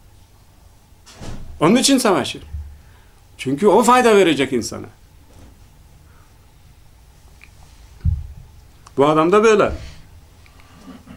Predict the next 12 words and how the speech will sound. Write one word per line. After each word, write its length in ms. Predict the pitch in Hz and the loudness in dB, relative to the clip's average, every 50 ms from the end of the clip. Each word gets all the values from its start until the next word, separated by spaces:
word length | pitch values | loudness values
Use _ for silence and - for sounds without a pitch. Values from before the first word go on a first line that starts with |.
| - - - - - - - - - - - - - - - - - - - - - - - - - - | -20 -20 -20 -20 -20 -20 -20 -20 -20 -20 -20 -20 -20 -20 -20 -20 -20 -20 -20 -20 -20 -20 -18 -18 -10 -4
Kardeşlerim, 600 | - 156 175 202 196 196 208 202 190 180 160 151 - | 0 2 2 4 4 4 2 2 4 2 2 0 -4
Kureyşli 760 | - - 202 214 220 185 156 139 131 - - 127 123 110 - - - | -4 -2 0 2 4 4 4 2 0 -6 -6 -4 -4 -4 -4 -8 -4
kafirler, 600 | - 147 160 165 160 156 165 147 127 120 117 113 | -2 0 0 0 -2 -4 -6 -6 -4 -4 -6 -4
müşrikler 680 | 110 117 151 - - - 139 - - 113 123 156 190 - - - - - - | -2 -2 -2 -2 -2 -4 -4 -6 -2 -2 0 0 0 -2 -6 -14 -20 -16 -12
savaş 480 | - - 175 190 202 165 131 - - | -6 -2 0 2 2 2 0 -2 -4
meydanını 680 | 147 143 165 170 156 147 147 139 127 120 117 131 147 - | -2 0 2 2 2 2 0 0 -2 -2 -2 -2 -4 -4
terk 280 | - - 180 190 190 - | -4 -4 -4 -4 -2 -4
edip 220 | 131 - 196 - - - - - - - - - - - - - | -4 -4 -4 -4 -6 -12 -20 -20 -20 -20 -20 -20 -20 -20 -10 -4
Mekke 400 | 151 170 220 220 214 - - 170 | 0 0 0 0 0 0 0 0
yoluna 540 | 139 127 156 170 175 160 147 135 120 113 107 | 2 2 2 2 2 2 2 0 -2 -2 -2
düştükleri 580 | 135 151 - - - 151 151 147 151 156 170 | -4 -4 -4 -4 -6 -6 -2 -2 0 0 0
zaman 420 | 160 156 160 151 165 180 196 202 | 0 0 0 0 2 0 0 -2